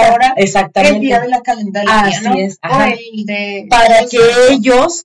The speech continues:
Speaker 1: con, a, para que se les haga mucho más fácil la transformación y que los puedas, este,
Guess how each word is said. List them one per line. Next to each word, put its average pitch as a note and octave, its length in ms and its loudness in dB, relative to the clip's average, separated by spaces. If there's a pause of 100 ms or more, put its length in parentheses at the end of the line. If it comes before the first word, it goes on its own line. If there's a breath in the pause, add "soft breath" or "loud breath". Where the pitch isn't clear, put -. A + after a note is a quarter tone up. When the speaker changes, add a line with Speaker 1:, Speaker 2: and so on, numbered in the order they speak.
Speaker 1:
con, G#3+ 300 -4
a, G3 320 -2
para G#3+ 220 2
que G#3+ 100 -4
se A3 120 0
les G#3 160 -4
haga A3+ 200 0
mucho A3+ 340 -6
más A#3+ 340 -2
fácil C#4 440 -2
la A3 160 2
transformación G3 840 -6
y A3 80 -10
que F#3 160 -8
los E3+ 200 -8
puedas, F#3+ 380 -6
este, D3 640 -8